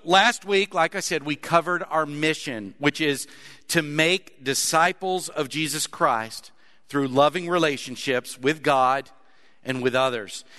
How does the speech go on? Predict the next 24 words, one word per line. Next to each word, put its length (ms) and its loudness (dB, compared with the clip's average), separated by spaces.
And 160 -2
we 80 2
get 300 0
that, 420 2
I 60 -8
won't 300 -8
re-preach 560 -2
last 320 0
week, 320 0
but 180 0
from 220 -4
the 60 -4
Great 340 0
Commission, 500 -6
from 240 -10
the 60 -4
Great 340 -4
Commandment, 580 -2
we 140 -2
get 440 -2
that 340 -4
from 300 -2
Jesus. 800 -6
Jesus 920 0